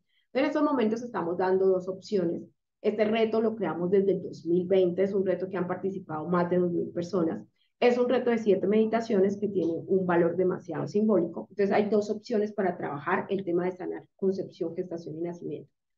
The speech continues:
Lo haces por la terapia Renacer, que son dos horas, o lo haces por el reto Renacer, que son siete meditaciones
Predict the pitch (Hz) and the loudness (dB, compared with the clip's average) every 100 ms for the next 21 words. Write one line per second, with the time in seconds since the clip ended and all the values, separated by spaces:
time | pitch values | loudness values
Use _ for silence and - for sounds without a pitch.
0 | _ - 196 214 285 339 330 294 247 214 | _ 6 8 8 4 0 0 0 2 2
1 | 240 247 247 196 190 180 196 233 233 320 | 2 0 -4 -6 -8 -8 -8 -6 -6 -4
2 | 233 233 - _ _ _ 269 320 311 294 | -4 -4 -6 _ _ _ 4 6 8 6
3 | 285 277 269 208 180 180 208 240 247 240 | 2 -2 -2 0 0 -2 -4 -6 -6 -6
4 | 226 - - _ 226 220 214 220 - 277 | -8 -10 -20 _ 2 6 6 4 4 4
5 | 269 277 285 277 220 208 - 208 196 180 | 4 4 4 4 -4 -8 -6 2 4 6
6 | 202 - | 4 0